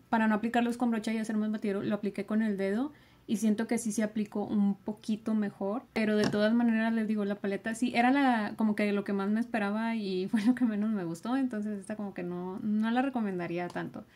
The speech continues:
Si la quieren por la colección de Lucky Charm, pues digo, si quieren adquirirla está bien.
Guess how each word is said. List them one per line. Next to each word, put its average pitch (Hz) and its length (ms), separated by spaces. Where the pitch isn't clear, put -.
Si 254 180
la 233 120
quieren 254 360
por 320 140
la 285 100
colección 214 460
de 233 100
Lucky 233 240
Charm, 269 400
pues 190 240
digo, 196 440
si 202 100
quieren 196 220
adquirirla 180 440
está 180 260
bien. 226 280